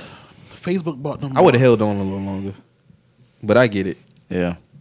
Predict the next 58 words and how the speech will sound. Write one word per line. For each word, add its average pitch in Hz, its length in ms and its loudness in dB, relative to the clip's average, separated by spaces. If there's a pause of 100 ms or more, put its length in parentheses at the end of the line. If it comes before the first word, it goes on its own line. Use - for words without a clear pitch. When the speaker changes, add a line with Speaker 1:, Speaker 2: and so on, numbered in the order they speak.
(460)
Speaker 2:
Y'all 110 240 0
can 120 140 -4
deal 107 140 -2
with 104 80 -4
all 101 120 -4
the 98 80 -8
bugs 101 360 -4
and 101 80 -8
all 98 100 -6
that 98 120 -4
shit. - 180 -8
Cut - 160 -4
me 107 80 -12
my 98 160 -4
check. 95 300 -4 (260)
Speaker 3:
<laughs> - 60 -16 (720)
Speaker 2:
But 120 100 2
I 156 60 8
woulda 170 160 6
held 143 200 4
out 123 140 6
a - 40 6
little 113 160 4
bit 101 120 -2
longer. 95 360 -4 (100)
Speaker 3:
Yeah, - 80 -8 (200)
Speaker 2:
I 185 80 6
woulda - 20 -
Speaker 3:
Tom - 100 4
Speaker 2:
told 220 160 4
dog 190 120 6
I 180 60 8
need 196 180 0
five. 135 560 4 (280)
Speaker 3:
Shit, 110 280 0
Tom 139 300 4
held 147 240 6
on 143 200 4
as 135 180 2
long 135 200 2
as 127 100 -2
he, 131 140 -6
I 95 80 0
mean, 95 380 2 (260)
he 131 120 2
was 123 120 6
Speaker 2:
What 214 100 10
he 311 40 10
Speaker 3:
just - 100 6
Speaker 2:
sold? 156 220 2
Five 180 200 0
hundred? 226 260 -6 (440)
Five 156 100 -10
hundred 202 180 -6
million? 254 300 -8
Speaker 3:
Something 117 340 -2
around 87 360 0
there. 87 260 -2